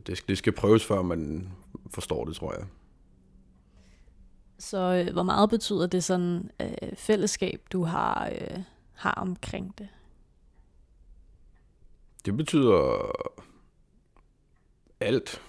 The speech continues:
Speaker 1: Altså, det betyder virkelig meget. Man får nye bekendtskaber også. Øh, det er jo også det helt store samtaleemne nogle gange, ikke? Og hvad gør du ved din snescooter? Øh, hvad har du på? Hvad bruger du af udstyr? Og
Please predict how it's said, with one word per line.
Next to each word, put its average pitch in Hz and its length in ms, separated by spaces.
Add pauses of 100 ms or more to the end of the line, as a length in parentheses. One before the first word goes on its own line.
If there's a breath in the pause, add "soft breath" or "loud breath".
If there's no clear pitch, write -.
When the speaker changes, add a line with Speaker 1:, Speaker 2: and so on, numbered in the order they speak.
Speaker 1:
Altså, - 280
det 87 80
betyder 117 260
virkelig 131 280
meget. 92 220
Man 110 280 (100)
får 117 100
nye 131 140
bekendtskaber 123 580
også. 101 300
Øh, 92 640 (1500)
det 98 60
er 98 40
jo 78 120
også - 160
det 98 80
helt 104 140
store 101 220
samtaleemne 95 680
nogle 95 240
gange, 98 240
ikke? 101 200 (640 soft breath)
Og 60 240
hvad 92 100
gør 76 160
du 85 120
ved 92 100
din 95 180
snescooter? 87 800
Øh, 60 460 (220)
hvad 107 160
har 95 80
du 113 180
på? 104 320
Hvad 110 120
bruger 104 200
du 101 120
af 123 40
udstyr? 104 580
Og - 840